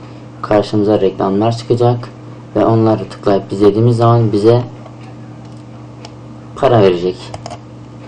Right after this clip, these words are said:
Hemen gösterelim. Ve mail hesabımıza bir şeyler gelmiş. Daha sonrasında burada bir, e,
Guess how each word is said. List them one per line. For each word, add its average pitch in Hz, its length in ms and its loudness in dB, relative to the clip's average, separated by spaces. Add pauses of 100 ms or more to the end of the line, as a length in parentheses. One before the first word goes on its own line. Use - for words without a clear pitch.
(180)
Hemen 104 300 0
gösterelim. 92 600 -4 (680)
Ve 98 120 0
mail 98 240 2
hesabımıza 95 680 0
bir - 40 -16
şeyler 95 320 -2
gelmiş. 113 460 0 (200)
Daha 113 140 4
sonrasında 113 500 0 (560)
burada 120 480 4
bir, 113 240 0
e, 110 160 0